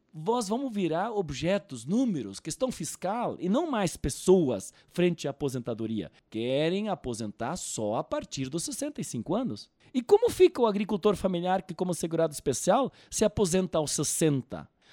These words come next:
A mulher que se aposenta aos cinquenta e cinco, que faça chuva, faça sol, final de semana, feriado,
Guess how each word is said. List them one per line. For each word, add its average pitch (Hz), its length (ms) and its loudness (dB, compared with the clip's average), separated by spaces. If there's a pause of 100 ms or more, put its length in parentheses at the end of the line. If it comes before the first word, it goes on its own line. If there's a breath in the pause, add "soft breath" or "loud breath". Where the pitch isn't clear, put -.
A 202 100 0
mulher 226 380 4
que 190 100 -4
se 190 120 0
aposenta 170 400 0
aos 147 80 -6
cinquenta 151 360 -4
e 139 60 -4
cinco, 127 480 -4 (240 loud breath)
que 196 100 4
faça 160 360 2
chuva, 254 420 8
faça 151 340 -2
sol, 190 320 4
final 165 300 2
de - 60 -8
semana, 170 420 0
feriado, 170 580 2